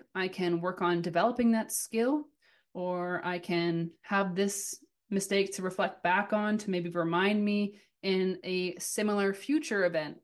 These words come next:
that maybe this isn't the best decision," or something along those lines. And so part of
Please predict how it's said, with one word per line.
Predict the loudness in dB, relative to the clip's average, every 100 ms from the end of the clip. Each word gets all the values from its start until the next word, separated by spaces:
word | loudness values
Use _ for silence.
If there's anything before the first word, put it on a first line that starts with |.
| _ _
that | 0 0 -2 _ _ _ _ -4
maybe | 2 2 4
this | 2 0
isn't | 0 -4 -6 -8
the | -2
best | 0 0 -4
decision," | -2 0 2 2 0 -2 -6 -8
or | -2 2 2 -2 -6 _
something | -8 0 0 0 -2
along | -2 -4 -4
those | -4 -4
lines. | -6 -8 -8 -10 -14 _ _ _ _ _ _ _ _ -6
And | -2
so | -2 -2
part | -4 0 0 2
of | 4 4 4 2 -2